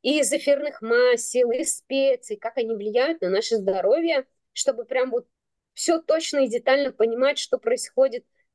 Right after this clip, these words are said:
с нами, ну, даже на уровне биохимии. Вот. Мне все это интересно, конечно, я это все сразу применяю на себе,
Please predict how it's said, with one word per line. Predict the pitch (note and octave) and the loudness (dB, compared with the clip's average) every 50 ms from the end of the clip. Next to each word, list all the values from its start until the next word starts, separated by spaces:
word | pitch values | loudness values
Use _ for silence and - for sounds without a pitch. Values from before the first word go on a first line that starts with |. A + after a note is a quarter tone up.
| _ | _
с | - - - A#3 | -12 -6 0 2
нами, | A#3 G#3+ A3 A#3+ B3+ C4 C#4 C#4 C4 B3 A3+ - E4 _ _ _ _ _ _ _ _ _ _ - | 2 2 2 0 -2 0 2 4 4 4 4 2 -2 _ _ _ _ _ _ _ _ _ _ -6
ну, | D#4+ D#4 A#3+ | -4 -2 -2
даже | G#3 C4 C4 - A3 A#3 | -2 -2 -4 -2 0 0
на | A3+ | 0
уровне | A#3 C4+ C#4+ C4 B3 A#3 | 2 0 0 -2 -4 -2
биохимии. | G3 A3+ A3+ A3 A3 - - - B3 A#3+ A3 G3 E3 D3+ - - _ _ _ _ _ _ _ _ _ - | 0 0 0 -2 -2 -10 -12 -8 -6 -4 -2 -2 -2 -2 -4 -8 _ _ _ _ _ _ _ _ _ -10
Вот. | G3 F#3+ F#3 E3+ E3 - - | -4 0 0 0 0 -2 0
Мне | F#3+ A3+ B3+ | 0 0 0
все | - - D4+ | 2 2 0
это | C#4+ C#4+ C#4 | 0 2 0
интересно, | C4+ C4 - A#3+ A#3 - A#3+ D#4 A4+ A4+ - G4 E4 | 0 0 0 -2 -4 -4 -2 -2 0 0 0 0 0
конечно, | E4+ E4 E4 E4 E4 - D4 | 0 0 0 0 0 0 0
я | C#4 | 0
это | C#4 - | 0 0
все | - - - C4+ C4 | -4 -14 -10 -10 -8
сразу | - - A3+ A#3 B3+ A#3 A3 - | -2 0 2 2 2 0 -2 -4
применяю | - F#3+ G3+ G3+ F#3+ F#3+ E3+ F3 | -2 0 2 2 2 2 2 0
на | F3 | 0
себе, | - - G#3+ B3+ D#4 F#4 F4+ F#4+ | -2 0 0 2 4 4 4 2